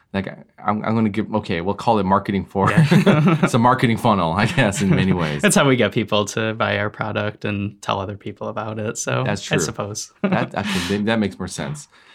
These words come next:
Speaker 1: So, uh, let's talk about what this is, right? So, and then once we describe what this is, we wanna get into kind of why this matters, why this is important to us, how we've been using it in our businesses.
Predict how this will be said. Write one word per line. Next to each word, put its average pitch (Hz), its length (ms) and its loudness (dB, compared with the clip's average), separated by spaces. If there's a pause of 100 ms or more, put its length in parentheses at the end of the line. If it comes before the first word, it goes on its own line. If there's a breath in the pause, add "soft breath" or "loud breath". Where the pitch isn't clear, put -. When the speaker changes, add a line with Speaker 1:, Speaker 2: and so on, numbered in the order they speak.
(180 soft breath)
Speaker 1:
So, 127 200 4
uh, 120 120 6
let's 156 200 4
talk 190 200 4
about 143 200 6
what 120 100 4
this 117 220 0
is, 90 240 2
right? 95 200 0
So, 95 400 2 (280 soft breath)
and 110 120 2
then 131 320 4
once 131 300 2
we 131 180 4
describe 120 800 2
what 107 300 2
this 101 200 -4
is, 131 420 2
we 110 120 -2
wanna 107 200 2
get 104 180 0
into 101 300 -2
kind 104 200 -2
of 95 80 0
why 107 220 2
this 131 160 -4
matters, 107 500 2
why 107 160 4
this 120 220 -8
is 107 100 -6
important 98 380 -2
to 101 100 -2
us, 90 140 -4
how 110 160 2
we've 113 220 -2
been 98 160 0
using 95 240 0
it - 20 -6
in 87 60 -6
our 92 100 -2
businesses. 117 640 -4